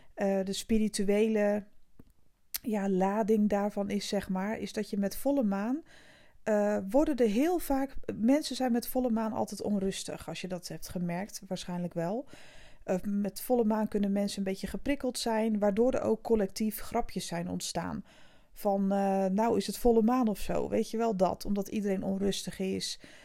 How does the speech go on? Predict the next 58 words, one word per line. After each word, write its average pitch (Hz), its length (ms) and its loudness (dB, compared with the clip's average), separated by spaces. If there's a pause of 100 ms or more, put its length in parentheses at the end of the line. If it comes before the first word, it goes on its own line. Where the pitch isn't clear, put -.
(120)
Kleine 196 320 0
opstootjes, 202 1040 0
misschien 196 300 -4
eens 185 100 -2
een 196 80 -2
keer 190 160 0
wat 185 180 -2
ruzie. 202 520 0 (440)
Eh, 190 280 0 (100)
katten 240 340 0
die 214 120 0
's - 80 -6
nachts 214 280 0
aan 214 80 0
het 196 160 -2
vechten - 360 -2
zijn. 190 260 0
Ja, 190 120 -6
dat 165 100 -6
hoor 185 140 -2
je 190 80 -2
normaal 180 220 -2
gesproken 196 360 -4
natuurlijk 196 280 -4
ook 214 100 -4
wel 220 100 -2
eens. 226 120 -4
Maar 202 120 0
met 208 140 -2
volle 240 240 2
maan 254 340 2 (440)
lijkt 233 260 2
het 240 120 -6
altijd 240 260 0
een 226 80 0
beetje 214 260 2
een 208 80 -2
extra 202 420 -2
lading 196 460 0
te 165 80 -6
hebben. 175 260 -2
En 220 100 -2
dat 254 160 -2
is 240 100 -4
niet 294 200 2
voor 214 140 0
niets. - 480 0 (420)
Want 214 120 -2
de 208 60 -4
volle 294 200 6
maan 247 220 2
heeft 226 200 0
wel 196 140 -4
degelijk 208 420 0
invloed 202 480 -2
op - 160 -6
ons, 190 320 -4
eh, 175 400 -6